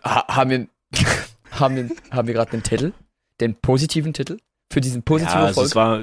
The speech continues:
Speaker 2: es war mir schon klar, dass die Folge wahrscheinlich
Speaker 1: Das
Speaker 2: nicht
Speaker 1: war,
Speaker 2: positiv wird oder
Speaker 1: das
Speaker 2: so.
Speaker 1: war so sicher, Digga, seitdem wir einfach den,
Speaker 2: Digga,
Speaker 1: auf
Speaker 2: ich hab,
Speaker 1: diesen
Speaker 2: ich
Speaker 1: Record-Knopf gedrückt haben, wussten wir
Speaker 2: Nein,
Speaker 1: schon,
Speaker 2: nein,
Speaker 1: dass
Speaker 2: also,
Speaker 1: es
Speaker 2: weil, weil wir haben fünfzig Mal gesagt, dass es die positive Folge ist, also logischerweise
Speaker 1: Echt?
Speaker 2: wird die Folge, ja,
Speaker 1: Dann will
Speaker 2: locker.
Speaker 1: ich's grad noch
Speaker 2: Weißt du,
Speaker 1: einundfünfzig
Speaker 2: warum?
Speaker 1: Mal sagen.
Speaker 2: Nee, weißt du,
Speaker 1: Positiv.
Speaker 2: warum? Weil das so richtig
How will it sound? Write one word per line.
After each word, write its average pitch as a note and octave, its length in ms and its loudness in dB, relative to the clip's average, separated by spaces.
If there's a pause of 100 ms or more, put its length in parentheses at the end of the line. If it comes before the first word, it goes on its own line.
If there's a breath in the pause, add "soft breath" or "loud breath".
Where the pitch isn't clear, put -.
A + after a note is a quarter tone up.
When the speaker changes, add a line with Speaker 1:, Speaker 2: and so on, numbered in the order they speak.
(120)
Speaker 2:
es G2 120 -14
war G2 80 2
mir G2+ 80 0
schon - 120 -8
klar, F2+ 160 -4
dass F#2 120 -6
die F2+ 60 -12
Folge F#2+ 220 -10
wahrscheinlich F#2+ 280 -6
Speaker 1:
Das - 40 -4
Speaker 2:
nicht B2 80 -6
Speaker 1:
war, B2+ 260 6
Speaker 2:
positiv C3+ 160 2
wird G2 120 -6
oder F#2+ 80 -8
Speaker 1:
das D#3 180 2
Speaker 2:
so. G#2+ 60 -8
Speaker 1:
war C#3 160 6
so C#3+ 260 2
sicher, C3+ 400 2
Digga, A#2 240 0
seitdem B2 440 2
wir A2+ 100 0
einfach A#2 140 0
den, A2+ 280 -4 (160)
Speaker 2:
Digga, A#2+ 180 4
Speaker 1:
auf A#2+ 60 6
Speaker 2:
ich A#2 120 0
hab, A2+ 80 2
Speaker 1:
diesen A#2 180 -6 (240)
Speaker 2:
ich C3 160 0
Speaker 1:
Record-Knopf C3 480 0
gedrückt B2 260 -8
haben, A2+ 200 -4
wussten B2 180 -8
wir B2+ 40 -2
Speaker 2:
Nein, C3+ 100 4
Speaker 1:
schon, D3 120 2
Speaker 2:
nein, D3+ 120 2
Speaker 1:
dass A#2+ 160 0
Speaker 2:
also, - 40 2
Speaker 1:
es A2+ 40 -2
Speaker 2:
weil, A2+ 200 2
weil A2+ 120 -2
wir A#2 120 2
haben A#2+ 160 -6
fünfzig B2+ 400 -8
Mal A#2 200 -2
gesagt, A2 260 -4
dass G#2 60 -10
es - 60 -12
die G#2 60 -12
positive G2 400 -10
Folge F#2+ 320 -4
ist, F2+ 100 -8
also F2 200 -12
logischerweise G2+ 340 0
Speaker 1:
Echt? F3+ 200 -2
Speaker 2:
wird F2 100 -14
die - 60 -20
Folge, F2 360 -18 (180)
ja, F2 120 -6
Speaker 1:
Dann G2+ 120 4
will A#2+ 60 4
Speaker 2:
locker. B2+ 80 4
Speaker 1:
ich's A#2 120 2
grad B2+ 100 2
noch A#2+ 120 0
Speaker 2:
Weißt - 60 -4
du, - 40 2
Speaker 1:
einundfünfzig D3+ 400 4
Speaker 2:
warum? D3+ 200 2
Speaker 1:
Mal A2 120 -4
sagen. G#2 300 -2
Speaker 2:
Nee, A#2+ 80 -4
weißt - 20 4
du, D3+ 60 4
Speaker 1:
Positiv. C#3+ 220 2
Speaker 2:
warum? C#3+ 140 -4
Weil D3 80 4
das C#3+ 120 -2
so - 80 -4
richtig C#3+ 340 -8